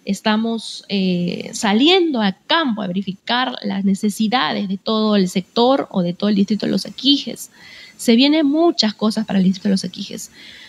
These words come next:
Vamos también a seguir, eh, trabajando,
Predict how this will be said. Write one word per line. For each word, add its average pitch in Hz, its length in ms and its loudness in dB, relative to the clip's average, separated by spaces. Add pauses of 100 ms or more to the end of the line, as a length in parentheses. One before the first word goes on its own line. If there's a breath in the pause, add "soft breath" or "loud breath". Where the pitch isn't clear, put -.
(160 loud breath)
Vamos 247 500 6
también 240 500 0 (340)
a 180 300 0
seguir, 254 440 4 (880)
eh, 185 300 2
trabajando, 277 800 -2